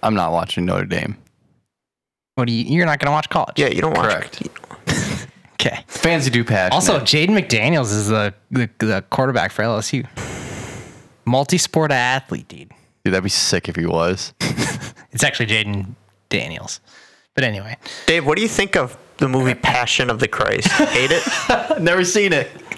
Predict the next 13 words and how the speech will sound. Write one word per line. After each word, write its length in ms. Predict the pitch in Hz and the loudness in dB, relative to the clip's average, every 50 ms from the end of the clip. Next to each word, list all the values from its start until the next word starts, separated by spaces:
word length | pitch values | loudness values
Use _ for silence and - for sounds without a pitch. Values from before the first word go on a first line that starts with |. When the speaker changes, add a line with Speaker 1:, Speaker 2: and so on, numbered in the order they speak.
| - - - - - - | -14 -18 -18 -16 -12 -2
Speaker 1:
Probably 280 | - 160 143 143 - 151 | 2 2 4 4 4 4
hate 200 | 151 151 156 131 | 4 4 4 2
it. 120 | 110 - - - | 2 0 0 0
Speaker 3:
What 80 | 143 | 0
about 220 | 147 151 165 151 - | 2 2 0 0 2
Passion 380 | 147 143 135 139 131 - 147 | 2 2 2 2 2 2 0
of 80 | 139 123 | 2 2
the 80 | - 139 | 2 0
Christ 540 | - - 143 127 120 117 - - - - | 2 2 2 2 2 0 0 -2 -2 -2
two, 320 | - - 135 135 127 - - | 0 0 0 2 0 0 -2
Crucify 680 | - - - - - - - - - - - - - | 0 0 0 0 2 0 -2 0 0 0 0 0 0
This? 200 | - - - - | 0 2 2 2
Speaker 1:
Yes. 920 | 208 208 - - - - - - 143 - - - - - - - - - | 2 2 2 2 2 4 4 2 0 0 -4 -6 -6 -6 -6 -8 -12 -14